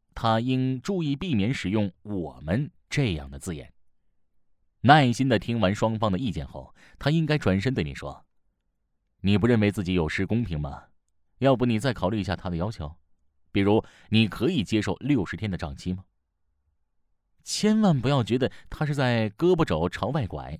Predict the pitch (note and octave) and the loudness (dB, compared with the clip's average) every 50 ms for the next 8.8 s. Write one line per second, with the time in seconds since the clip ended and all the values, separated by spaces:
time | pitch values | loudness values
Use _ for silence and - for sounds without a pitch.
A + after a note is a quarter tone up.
0 | - _ _ _ _ _ _ - - F#2 - - - - - - - - G#2+ A2 | -16 _ _ _ _ _ _ -4 -4 -2 -2 -4 -10 -14 -18 -20 -6 0 4 4
1 | A2+ A#2 G#2+ G#2 - A#2 A#2 G#2+ G2 F#2 - - G2 F2+ A2 G#2+ A2+ G2+ F#2+ F2 | 6 6 6 4 4 4 2 2 0 0 0 -2 -2 -2 -2 -2 0 2 2 2
2 | D#2+ E2+ A2+ D#3 E3+ C3+ G2+ A2+ G2 F2+ - - - D#3+ A#2 G#2+ - C#3 A2+ E2 | 2 2 0 0 0 0 0 0 -4 -4 -6 -4 -2 -2 -2 0 0 -2 -2 -2
3 | D#2+ C2+ - C3+ - A#2 E3 E3 - _ - D#2+ C2+ B1 B1 - - - D2+ C#2 | -4 -6 -8 -4 -2 -2 -2 -2 -4 _ -4 -4 -4 -4 -8 -10 -10 -8 -8 -8
4 | - - D#2 E2 F2+ F#2+ - - _ _ _ _ _ _ _ _ _ _ _ _ | -8 -6 -6 -6 -6 -6 -10 -14 _ _ _ _ _ _ _ _ _ _ _ _
5 | _ _ _ _ _ _ _ _ _ _ _ _ _ _ _ _ _ _ _ _ | _ _ _ _ _ _ _ _ _ _ _ _ _ _ _ _ _ _ _ _
6 | _ _ _ _ _ - G#2 B2 C3 E3+ F#3 G3+ G#3 G#3 F#3 - G3 G3 G3 G3+ | _ _ _ _ _ 4 4 6 6 6 4 4 2 2 2 2 2 4 6 4
7 | F#3+ F3 C3+ A#2 A#2 C#3 - - A#2+ G#2+ G2+ G2 F#2+ - - C3+ D3 D3 C#3+ - | 4 4 4 2 2 0 0 2 4 4 6 6 4 2 2 0 0 2 0 0
8 | - D3 C#3 - E3 D3 A#2 F2+ - - F2 G2 - - D#2 | -2 -4 -2 -2 -2 -2 -2 -6 -4 -6 -6 -6 -6 -8 -10